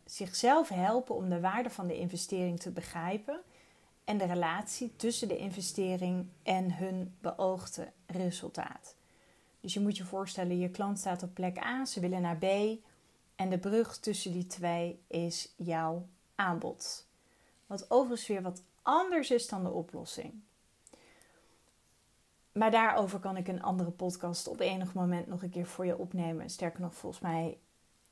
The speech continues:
is die er al. Ik weet even niet zo het nummer ervan. Dan zou ik echt zeggen, joh,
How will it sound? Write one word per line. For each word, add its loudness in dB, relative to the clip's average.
is 2
die 0
er -2
al. -6
Ik -20
weet -4
even 4
niet 4
zo 0
het 2
nummer 0
ervan. -2
Dan -2
zou 2
ik -4
echt -6
zeggen, -2
joh, 2